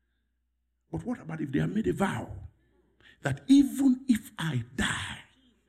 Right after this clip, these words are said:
hmm, you spirit, you spirit, you spirit, you spirit, you spirit, station around him and continue the job? That is why people rejoice that their enemies are dead, but their problem still remains. See, your problem is not Peter.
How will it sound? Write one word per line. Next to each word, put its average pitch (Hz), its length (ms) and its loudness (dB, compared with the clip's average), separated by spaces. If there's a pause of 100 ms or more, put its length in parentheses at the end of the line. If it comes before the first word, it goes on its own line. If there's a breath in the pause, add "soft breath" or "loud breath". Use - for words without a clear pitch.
(520)
hmm, 208 160 2 (460 soft breath)
you 131 140 4
spirit, 127 400 0 (220)
you 127 100 2
spirit, 117 400 -2 (220 soft breath)
you 123 80 4
spirit, 110 360 -2 (220 loud breath)
you 127 80 6
spirit, 101 340 0 (220 soft breath)
you 123 80 4
spirit, 104 300 -2 (140)
station 127 360 0
around 101 340 -2
him 90 180 -4 (200 loud breath)
and - 180 -8
continue 104 400 0
the 110 120 -2
job? 80 300 -8 (1700 soft breath)
That - 80 4
is 233 120 6
why 254 80 4
people 247 240 6
rejoice 208 320 6
that 185 120 0
their 160 140 6
enemies 214 320 4
are - 100 -2
dead, 135 300 -2 (200 loud breath)
but 196 100 2
their 196 100 6
problem 233 320 4
still 247 200 4
remains. 240 540 0 (680 soft breath)
See, 294 160 8
your 262 100 8
problem 302 360 8
is 220 120 6
not 254 180 4
Peter. - 260 2